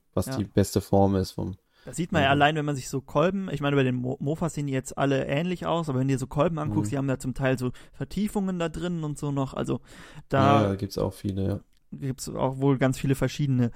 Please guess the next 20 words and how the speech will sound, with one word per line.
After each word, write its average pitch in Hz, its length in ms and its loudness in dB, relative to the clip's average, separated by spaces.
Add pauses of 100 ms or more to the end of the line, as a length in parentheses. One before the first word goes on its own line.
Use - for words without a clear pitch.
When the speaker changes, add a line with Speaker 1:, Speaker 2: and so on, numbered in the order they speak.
(300)
Speaker 2:
Arten 131 540 0
und, 127 520 -2
äh, 127 280 0 (560)
manche 131 260 2
bauen 135 200 8
sich 135 100 2
ja 135 80 6
sogar 127 200 6
beim 123 100 6
Mofa-Rennen 127 420 2
so, 123 340 0
äh, 123 280 -6
wie 131 80 0
heißt 127 120 -2
es, 127 80 -2
so 131 80 -4
Kalotten 147 640 2
für - 180 0
in 139 160 6
den, 131 400 4